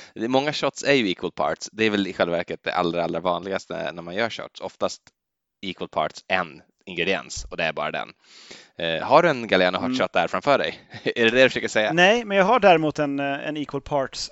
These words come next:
Speaker 2: shot som jag tänkte jag skulle avsluta med. Jag kan hugga den nu kanske.
Speaker 1: Mm.
Speaker 2: Eh, nämligen en, eh, Ferrari shot.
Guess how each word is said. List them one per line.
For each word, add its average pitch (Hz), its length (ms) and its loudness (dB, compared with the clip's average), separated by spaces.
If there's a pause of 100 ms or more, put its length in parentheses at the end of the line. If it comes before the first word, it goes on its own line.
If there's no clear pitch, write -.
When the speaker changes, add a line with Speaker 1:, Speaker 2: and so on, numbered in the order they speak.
Speaker 2:
shot - 720 -8
som - 160 -12
jag 131 140 -10
tänkte 131 300 -14
jag 131 100 -8
skulle 127 180 -14
avsluta 131 300 -10
med. 151 60 -12
Jag 135 80 -14
kan 131 180 -16
hugga 123 200 -14
den 131 120 -16
nu 131 80 -12
kanske. 123 260 -16 (180)
Speaker 1:
Mm. 151 160 -10 (680)
Speaker 2:
Eh, 127 460 -8
nämligen 123 1000 -10 (280)
en, 120 480 -14
eh, 117 260 -14 (1200)
Ferrari 139 680 -4
shot. - 540 -14